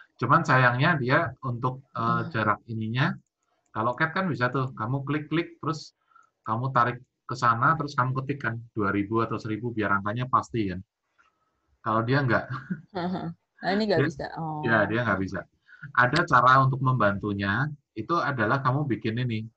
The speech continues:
Speaker 1: garis bantu. Jadi, ini kan bendanya, ini kan benda tiga, apa, ini kan di sini ada dua benda nih. Kalau yang dinding
Speaker 2: Hmm.
Speaker 1: sama pintu, ini dia bendanya tiga dimensi.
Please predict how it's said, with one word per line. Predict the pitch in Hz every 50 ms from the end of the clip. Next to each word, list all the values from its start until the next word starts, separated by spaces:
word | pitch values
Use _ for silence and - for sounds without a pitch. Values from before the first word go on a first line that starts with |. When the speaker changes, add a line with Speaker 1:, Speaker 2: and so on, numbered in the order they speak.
| _ _ _
Speaker 1:
garis | - - 107 110 104
bantu. | - - 104 104 104 107 101 95 101 - _
Jadi, | - 107 117 139 151 147 - - _ _ _ _ _ _ _ _ -
ini | 113 113 127
kan | 143 170 180
bendanya, | 147 127 110 107 104 101 107 117 127
ini | 139 147 147 147
kan | 175 180 180 160 156 -
benda | - 117 113 113 107 107 107 104 104 107 107 107 107 107 107 104 104 104 -
tiga, | 117 110 113 107 104 104 107 104 107 113
apa, | - 101 104 - 131 131 135 135 - _ - - _ _ _ _ _ _ _ _ -
ini | 113 135 151
kan | 185 185 160
di | 131
sini | 131 143 160 180
ada | 165 143 120
dua | 110 113 113
benda | 104 98 113 110 110 107 104
nih. | 95 85 - - _ _ _ _ _ _ _ _ _ -
Kalau | - 117 110 113 113 117
yang | 123 120 120 117 113 113 113 113 - _ _ -
dinding | 113 107 107 107 110 104 110 110 117 143 156
Speaker 2:
Hmm. | 185 185 - _ _ _
Speaker 1:
sama | _ - 107 107 110 107 -
pintu, | - 135 135 131 113 104 104 107
ini | 117 143 170
dia | 151 156 165
bendanya | 160 147 117 104 104 123
tiga | 151 151 143 117 107
dimensi. | 101 101 98 101 101 98 98 - 101